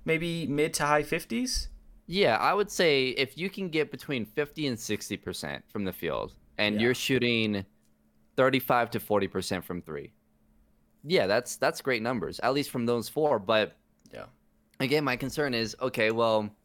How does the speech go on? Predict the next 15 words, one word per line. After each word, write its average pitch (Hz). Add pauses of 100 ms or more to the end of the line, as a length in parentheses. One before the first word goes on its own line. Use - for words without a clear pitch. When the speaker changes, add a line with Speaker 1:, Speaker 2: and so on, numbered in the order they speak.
(400)
Speaker 2:
in 147
this 131
situation, 131
you 123
have 107
Gary 117
Harris 117
at 98
the 90
two. 98 (1040)
I 110
mean, 110 (2750)
I 127
don't 123
know. 131